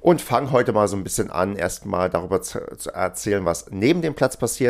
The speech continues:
Denn jetzt bin ich seit gut zwei Wochen kein Sportwart mehr beim T C Hilden. Nicht, weil ich da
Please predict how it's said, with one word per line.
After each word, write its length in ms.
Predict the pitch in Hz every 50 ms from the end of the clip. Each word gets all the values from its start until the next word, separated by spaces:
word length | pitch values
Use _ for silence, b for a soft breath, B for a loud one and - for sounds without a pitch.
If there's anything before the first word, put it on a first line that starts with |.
| 120 - B B B B B B B
Denn 280 | - 127 147 185 185
jetzt 220 | 151 120 - - -
bin 120 | 135 135
ich 120 | 139 120 -
seit 200 | 101 92 87 95
gut 160 | 135 - -
zwei 680 | - - - - - - - 87 - 87 156 180 156
Wochen 300 | 120 139 139 - 135 120
kein 280 | - - - 98 - 135
Sportwart 720 | - - - - - 104 117 143 - - 113 110 - - -
mehr 240 | 92 101 110 120 -
beim 200 | 101 92 92 -
T 220 | - - 113 113
C 220 | - - - 90
Hilden. 420 | 98 95 107 123 123 123 127 123 117 B B B B B B B B B
Nicht, 180 | 156 170 -
weil 140 | 127 107 107
ich 100 | 107 -
da 200 | - 107 95 101